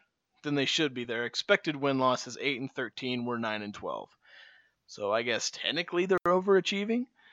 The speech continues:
uh, by win-loss. But again, as, as I said before, this isn't about the wins and losses. It's about the fact that you're losing by fifty to Dallas.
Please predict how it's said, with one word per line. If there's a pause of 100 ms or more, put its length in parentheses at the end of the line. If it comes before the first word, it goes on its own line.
(280)
uh,
by
win-loss. (600)
But
again,
as,
as
I
said
before,
this
isn't
about
the
wins
and
losses. (320)
It's
about
the
fact
that
you're
losing
by (240)
fifty (960)
to
Dallas.